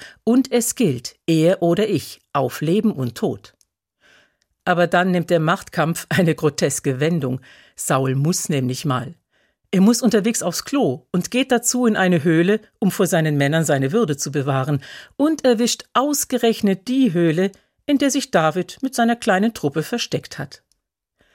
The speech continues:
Wirklich grotesk. David erwischt Saul mit heruntergelassenen Hosen und er merkt es nicht einmal. Und David, der schleicht sich an Saul an. Er zückt sein Messer, schneidet ihm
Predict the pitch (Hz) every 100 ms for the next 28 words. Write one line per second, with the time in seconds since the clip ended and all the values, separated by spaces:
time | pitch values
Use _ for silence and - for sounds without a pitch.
0 | _ _ _ _ 175 185 - - 175 -
1 | 196 - - - - - - 147 190 165
2 | 190 - 170 160 147 247 - - 165 147
3 | 190 185 - 180 151 233 - 220 226 208
4 | 190 - 208 220 185 175 147 160 143 _
5 | _ - 165 143 143 185 - 185 165 -
6 | 170 151 147 143 _ _ _ _ _ _
7 | _ _ - 160 143 135 131 180 190 -
8 | _ _ _ _ _ _ _ - 175 170
9 | - 165 160 - - 247 240 - - 226
10 | 220 214 247 233 180 143 - _ _ _
11 | - 180 160 - 320 - 175 151 147 139
12 | 123 135 _ _ _ _ - - 151 143
13 | 190 262 - 240 247